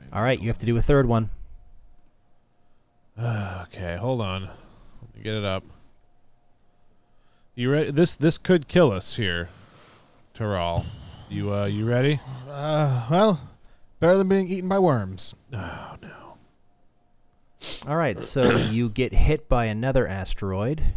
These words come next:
Speaker 2: and you take eight damage.
Speaker 3: <gasps> Our ship is on fire.
Speaker 1: Uh-oh.
Speaker 2: Yep.
Speaker 1: Hey,
Speaker 2: So
Speaker 1: how
Speaker 2: you
Speaker 1: could it be
Speaker 2: have
Speaker 1: on fire in
Speaker 2: eleven.
Speaker 1: space?
Speaker 3: We have, we've lost fifteen of our nineteen, uh,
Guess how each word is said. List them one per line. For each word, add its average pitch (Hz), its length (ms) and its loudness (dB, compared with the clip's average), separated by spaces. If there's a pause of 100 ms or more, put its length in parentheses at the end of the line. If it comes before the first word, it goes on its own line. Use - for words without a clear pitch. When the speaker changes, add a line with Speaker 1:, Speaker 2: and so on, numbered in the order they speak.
(100)
Speaker 2:
and 92 180 -8
you 92 160 -6
take 101 560 0 (1800)
eight 123 240 -2
damage. 76 460 -10 (360)
Speaker 3:
<gasps> - 380 -20
Our 254 100 0
ship - 300 4
is 226 180 4
on 147 140 2
fire. 101 560 -2
Speaker 1:
Uh-oh. 170 380 6 (260)
Speaker 2:
Yep. - 220 -4
Speaker 1:
Hey, 185 220 -2
Speaker 2:
So 156 100 2
Speaker 1:
how 180 40 6
Speaker 2:
you 175 60 4
Speaker 1:
could 190 80 6
it 175 60 0
be 190 80 6
Speaker 2:
have 185 80 4
Speaker 1:
on 160 60 -2
fire 147 280 2
in 120 80 -4
Speaker 2:
eleven. - 200 -12
Speaker 1:
space? - 280 -10 (320)
Speaker 3:
We 156 140 2
have, - 560 -4
we've 143 300 2
lost 151 340 2
fifteen 165 640 2
of 107 100 -2
our 101 140 -2
nineteen, 98 1040 -8 (840)
uh, 71 360 -12